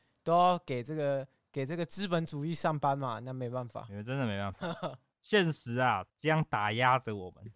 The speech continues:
Speaker 2: 对不对？韦恩呢，他们要创业啊，养乐多呢，现在刚出社会，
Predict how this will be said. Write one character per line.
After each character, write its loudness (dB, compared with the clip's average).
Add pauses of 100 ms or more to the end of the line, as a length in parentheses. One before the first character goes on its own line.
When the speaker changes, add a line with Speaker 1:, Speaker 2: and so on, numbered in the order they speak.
Speaker 2:
对 -8
不 -4
对？ -6 (300)
韦 0
恩 8
呢， 8
他 4
们 6
要 8
创 4
业 2 (360)
啊， -4
养 2
乐 8
多 4
呢， 6
现 2
在 2 (420)
刚 4
出 2
社 6
会， 4